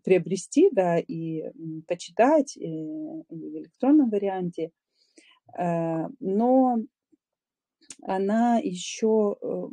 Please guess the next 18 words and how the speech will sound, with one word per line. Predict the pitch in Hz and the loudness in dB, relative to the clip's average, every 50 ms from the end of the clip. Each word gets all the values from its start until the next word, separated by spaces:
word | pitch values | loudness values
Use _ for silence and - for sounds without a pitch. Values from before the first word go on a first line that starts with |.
| - | -4
ну, | - 226 233 196 | 0 0 0 0
возможно, | 175 190 175 202 208 202 202 - 196 - | 0 -2 0 0 0 0 -2 -4 -4 -2
это | 202 185 - 185 | -4 -2 0 -2
и | 185 180 | -2 -2
при-, | - - 185 - | 0 0 0 0
была | 175 170 185 190 196 185 175 175 | 0 0 0 0 2 0 0 0
одна | 175 165 180 180 180 170 170 | -2 -4 -6 -8 -8 -8 -10
из | 175 - | -14 -18
причин, | - _ 208 202 202 - - 370 359 294 | -8 _ -6 -6 -6 -4 0 2 2 2
почему | - 196 185 - - 190 185 180 180 - | 0 -2 -8 -8 -8 -6 -4 -4 -4 -4
она | - 170 170 170 165 | -4 -4 -4 -4 -6
так | - 170 175 - | -8 -12 -12 -12
распространилась, | - 170 - - - 170 - - - - - 233 330 403 359 - - _ _ - | -12 -12 -12 -10 -10 -10 -10 -10 -10 -6 -4 -2 -2 -2 -4 -6 -8 _ _ -8
потому | 190 185 180 226 269 | -6 -4 -2 -2 -2
что | - - - - - | -2 -2 -4 -6 -2
очень | - 214 233 233 - 214 196 180 | 0 0 0 0 -2 -4 -4 -2
легкая | 190 208 220 - _ - 202 196 190 185 170 | -2 -2 -4 -4 _ -2 0 0 2 0 0
в, | 160 160 175 190 196 190 | -2 -4 -2 -2 -2 -2